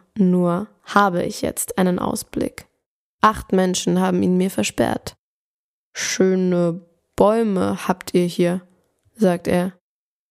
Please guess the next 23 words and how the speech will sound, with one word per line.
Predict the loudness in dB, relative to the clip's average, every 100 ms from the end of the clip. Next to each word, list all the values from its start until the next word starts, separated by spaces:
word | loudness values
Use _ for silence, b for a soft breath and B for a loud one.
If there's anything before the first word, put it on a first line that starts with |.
| _
„Überhaupt | 2 4 4 2 -4 -6 0
habt | 0 2
ihr | 4
alles | 4 2 0
hier | 0 2 0
sehr | 0 2 2
schön.“ | 2 0 0 -4 -10 _ _ _ _ _ _ _ _ _
„Nur | 2 4
die | 2 0
Haare | 0 2 0
nicht“, | 0 -4 -14 -20 _ _ _ _ 2
sage | 2 2 -2
ich. | -4 -6 _ _ _ _ _ _ _ _ _ _ _
Zwölf | 0 2 2 0
Leute | 0 0 0 -2 0
haben | 0 0
die | 0
Küche | -2 -4 -2
verlassen. | -2 0 -2 -2 -4 -4 _ _ _ _ _ _ _ _ _ _
„Vor | -4 2 2 4
allem | 2 4 2
die | 0 -2
Haare“, | 0 0 -2 -6